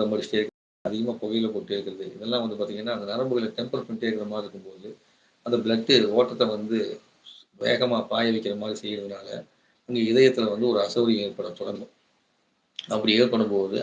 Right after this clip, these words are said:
அந்த அசௌகரியம் வந்து இந்த பழக்கம் இருக்கும்போது நுரையீரலையும் சேர்ந்துருக்கிறப்போ ரெண்டு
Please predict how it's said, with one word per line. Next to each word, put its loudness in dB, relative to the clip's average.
அந்த 2
அசௌகரியம் 0
வந்து -6
இந்த 0
பழக்கம் 6
இருக்கும்போது 0
நுரையீரலையும் 4
சேர்ந்துருக்கிறப்போ -2
ரெண்டு -2